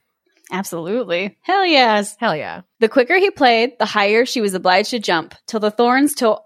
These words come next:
Speaker 1: tore all the clothes off her body and scratched and wounded her so much that at last she fell down dead. <laughs> Where is the story going?
Speaker 2: I don't know. <laughs> Is there more?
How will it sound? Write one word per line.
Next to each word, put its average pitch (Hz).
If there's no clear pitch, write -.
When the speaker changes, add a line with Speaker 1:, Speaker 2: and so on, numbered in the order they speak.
Speaker 1:
tore 214
all 226
the 294
clothes 233
off 202
her 233
body 180
and 233
scratched 247
and 294
wounded 247
her 214
so 240
much 220
that 208
at 196
last 226
she 233
fell 262
down 269
dead. 180
<laughs> 226
Where 349
is 453
the 427
story 381
going? 311
Speaker 2:
I 539
don't 554
know. 349
<laughs> 320
Is 320
there 370
more? 269